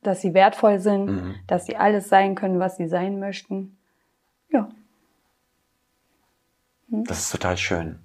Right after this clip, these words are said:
Speaker 1: Mhm.
Speaker 2: Ist das etwas, was du weniger bekommen hast?
Speaker 1: Ganz wenig.
Speaker 2: Krass, dass du das jetzt so gut kannst.
Speaker 1: Ja, ganz
Speaker 2: Voll gut.
Speaker 1: wenig.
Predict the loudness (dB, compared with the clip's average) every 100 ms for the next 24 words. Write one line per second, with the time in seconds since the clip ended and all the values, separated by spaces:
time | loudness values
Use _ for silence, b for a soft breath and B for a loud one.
0 | _ 0 0 -2 -14 _ _ _ _ _
1 | _ _ _ _ _ _ _ _ _ -14
2 | -4 -2 0 -2 -4 -2 2 4 4 4
3 | 0 -6 -8 -8 -8 -12 -14 -20 _ _
4 | _ -10 -6 -4 -4 -4 -2 0 0 0
5 | -4 -10 B B B _ b b -2 0
6 | 0 -6 -2 -2 -2 -4 -4 0 0 -2
7 | -4 -2 2 2 0 -8 _ _ _ -6
8 | 0 0 0 0 -2 -4 -8